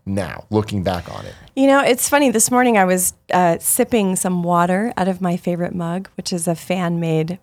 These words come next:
Speaker 2: uh, ceramic mug with a Journey ca-, you know, character on it and two gravestones and a scarf flying in the wind.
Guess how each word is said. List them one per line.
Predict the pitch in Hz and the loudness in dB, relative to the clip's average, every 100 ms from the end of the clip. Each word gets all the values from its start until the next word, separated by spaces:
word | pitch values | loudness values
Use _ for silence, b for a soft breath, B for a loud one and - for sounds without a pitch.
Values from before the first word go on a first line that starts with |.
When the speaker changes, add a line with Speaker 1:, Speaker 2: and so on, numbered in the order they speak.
| _ | _
Speaker 2:
uh, | - 165 160 | -6 -4 -4
ceramic | - 175 160 165 170 | -4 -2 -2 -2 -2
mug | 160 156 | -2 -2
with | 170 165 | -4 -8
a | |
Journey | 165 156 160 170 _ _ | -6 -4 -4 -8 _ _
ca-, | - - | -12 -6
you | |
know, | 160 | -6
character | 160 175 156 - - | -4 -4 -4 -6 -6
on | 82 | -4
it | 90 90 | -4 -6
and | 80 82 82 B B B B | -6 -6 -8 B B B B
two | - 202 | -6 -4
gravestones | 165 - 160 165 - 180 170 170 165 | -4 -4 -4 -6 -10 -8 -6 -6 -8
and | 165 | -10
a | 160 | -12
scarf | - 165 160 | -8 -6 -6
flying | - 175 165 | -6 -4 -4
in | 165 | -4
the | 160 | -4
wind. | 165 160 | -4 -6